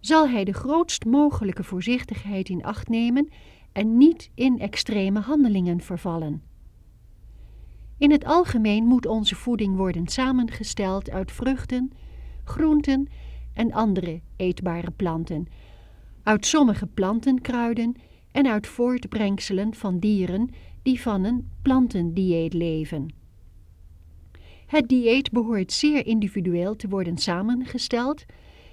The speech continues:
en regels moeten niet, dan met de grootste voorzichtigheid, gegeven worden. Wij moeten elkaar hierin niets opdringen. De ene mens heeft nu eenmaal meer eiwitten of suikers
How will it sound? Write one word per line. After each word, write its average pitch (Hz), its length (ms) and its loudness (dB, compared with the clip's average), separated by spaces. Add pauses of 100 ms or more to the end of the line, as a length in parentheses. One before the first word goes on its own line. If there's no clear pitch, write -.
(120)
en 277 220 8
regels 302 520 2
moeten 208 400 2
niet, 247 380 0 (480)
dan 208 360 0
met 190 360 0
de 185 180 -4
grootste 240 560 0
voorzichtigheid, 190 1040 -4
gegeven 240 600 -2
worden. 165 480 -4 (1120)
Wij 320 180 2
moeten 320 280 6
elkaar 226 420 0
hierin 180 580 0 (120)
niets 285 520 4
opdringen. 180 640 -2 (640)
De - 100 0
ene 320 280 8
mens 202 260 4
heeft 202 260 0
nu 208 120 0
eenmaal 180 340 -2
meer 240 360 4
eiwitten 226 720 -2 (360)
of - 160 -10
suikers 262 640 0